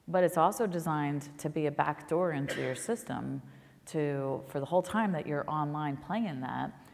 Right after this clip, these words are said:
that it's a whole open door window into your whole system, um, to, to take your passwords or take your intellectual property. It depends on where you are.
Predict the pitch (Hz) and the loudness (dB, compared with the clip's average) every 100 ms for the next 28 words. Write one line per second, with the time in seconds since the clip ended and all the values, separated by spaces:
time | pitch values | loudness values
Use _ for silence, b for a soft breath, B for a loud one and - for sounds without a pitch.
0 | B 147 139 143 143 - 143 135 156 143 | B 0 0 -2 -4 -2 -4 -2 0 2
1 | 135 135 160 156 143 139 143 156 151 143 | 2 4 4 4 2 0 2 4 4 4
2 | 139 135 156 165 135 135 139 143 143 139 | 2 2 2 4 2 2 2 2 -2 -2
3 | 135 135 139 135 131 - 220 - 123 117 | 0 0 0 0 2 0 0 0 0 0
4 | 147 - - - - - - - - 139 | -2 -6 -20 -20 -20 -20 -18 -8 -2 0
5 | 139 139 143 B B B - 156 - - | 0 -2 -4 B B B -2 -2 -4 -12
6 | - - 147 139 139 - - - - - | -4 2 4 2 0 -6 -16 -20 -20 -12
7 | - 131 - 117 117 - 120 123 127 123 | -6 -6 -2 0 0 0 0 0 -2 -4
8 | 107 104 - 131 - 127 123 123 131 131 | -6 -6 -6 -6 -2 0 0 -2 -2 -2
9 | - 127 - 185 185 214 208 202 185 185 | 2 2 2 0 2 2 4 4 4 6
10 | 180 127 | 6 4